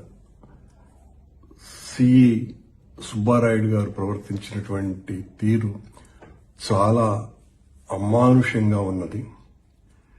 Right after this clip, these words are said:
ఇంత అమానవీయంగా ఓ పోలీసు అధికారి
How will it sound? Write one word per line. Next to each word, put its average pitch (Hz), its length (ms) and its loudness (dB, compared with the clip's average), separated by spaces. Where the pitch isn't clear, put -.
ఇంత 123 280 4
అమానవీయంగా 135 1200 6
ఓ 113 100 -2
పోలీసు 123 600 2
అధికారి 110 800 0